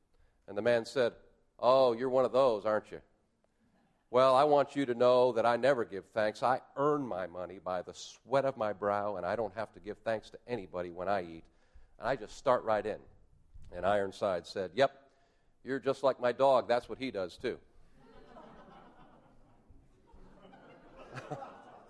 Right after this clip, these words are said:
Ingratitude is not pretty, is it? It's not pretty.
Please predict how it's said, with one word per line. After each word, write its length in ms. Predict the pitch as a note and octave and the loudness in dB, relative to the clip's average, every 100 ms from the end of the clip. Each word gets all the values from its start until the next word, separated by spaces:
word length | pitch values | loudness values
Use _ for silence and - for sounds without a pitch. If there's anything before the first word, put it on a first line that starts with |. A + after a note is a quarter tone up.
| - - _ - - - - | -20 -20 _ -20 -20 -20 -6
Ingratitude 840 | C#3+ C3 E3+ G3 F#3 - E3 D3 | -4 2 4 4 2 2 2 2
is 160 | C3+ B2 | 0 2
not 380 | D#3 D3+ - - | 4 4 2 0
pretty, 320 | D#3+ A#2 G#2 | 0 2 -2
is 160 | A#2 | -6
it? 120 | F2 - _ _ _ _ _ B2 | -8 -18 _ _ _ _ _ -12
It's 180 | - | -2
not 300 | C#3+ C#3+ C3+ | 2 2 2
pretty. 320 | - C#3 F#2+ | 0 0 0